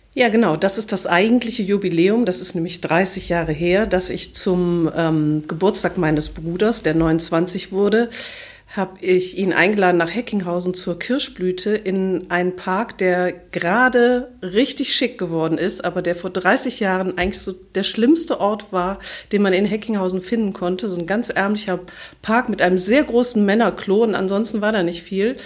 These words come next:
Und, äh, da hab ich gedacht, das ist der Ort und hab mich, äh, sozusagen als eine Heckinghauser Hostess verkleidet im violetten Strickanzug meiner Mutter, Größe sechsunddreißig. Ich würde mal sagen, ich hab mindestens vierzig. Ähm,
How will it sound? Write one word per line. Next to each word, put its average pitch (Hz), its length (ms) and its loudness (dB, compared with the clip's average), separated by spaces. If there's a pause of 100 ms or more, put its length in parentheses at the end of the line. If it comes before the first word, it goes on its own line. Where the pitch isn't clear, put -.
(460)
Und, 196 440 0
äh, 185 260 4
da 190 120 2
hab 190 100 2
ich - 80 -8
gedacht, 185 280 0
das 214 180 0
ist - 160 -6
der 208 160 2
Ort 220 280 4
und 185 160 -4
hab 208 120 -6
mich, - 340 -4
äh, 180 260 2
sozusagen 175 480 -2
als - 140 -2
eine 175 180 2
Heckinghauser 180 800 0 (280)
Hostess 202 600 0
verkleidet 196 760 2
im 180 160 0
violetten 180 480 0
Strickanzug - 880 -6
meiner 160 280 2
Mutter, 185 520 2
Größe 175 320 0
sechsunddreißig. 165 840 -2
Ich - 120 -8
würde 170 140 -4
mal 160 140 0
sagen, 156 260 0
ich - 160 -6
hab 151 80 -4 (180)
mindestens 190 540 2
vierzig. 214 600 -2 (720)
Ähm, 190 380 4